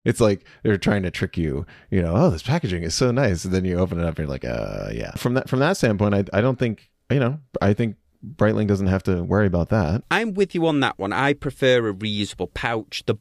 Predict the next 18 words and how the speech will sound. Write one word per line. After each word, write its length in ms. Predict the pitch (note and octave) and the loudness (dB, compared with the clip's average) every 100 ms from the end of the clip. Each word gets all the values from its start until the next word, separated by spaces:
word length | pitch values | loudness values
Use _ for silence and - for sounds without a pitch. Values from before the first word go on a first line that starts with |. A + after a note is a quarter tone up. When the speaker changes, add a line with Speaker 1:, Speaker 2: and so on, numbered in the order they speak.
| _ - - | _ -8 0
Speaker 2:
I 260 | D#3 E3+ C3 | 2 0 -2
think 180 | B2+ - | -6 -4
the 80 | F#2+ | -6
boxes 460 | - F#2+ - F2+ | -6 -6 -6 -8
are 40 | F2+ | -8
clutter. 440 | - F#2 - F#2 | -6 -8 -4 -2
I 80 | G2 | -2
don't 220 | G2+ G2 | -2 -4
like, 220 | F2+ F2 - _ | -6 -8 -10 _
you 80 | - | -6
know, 120 | F#2+ | -4
necessarily 500 | F2+ F#2 - G2+ F2+ | -2 -4 -6 -4 -4
storing 420 | F2+ - A2+ A2 G#2 | -4 0 2 4 2
the 60 | |
Speaker 1:
Mm-hmm. 80 | E2+ | 2
Speaker 2:
boxes. 640 | G2+ - - G#2+ G2 F#2+ - - - | -2 -4 -6 -2 -2 -4 -10 -18 -14
The 200 | C#3 C3 | -2 2
immense 420 | C3+ C3+ C#3+ - | 2 2 0 -2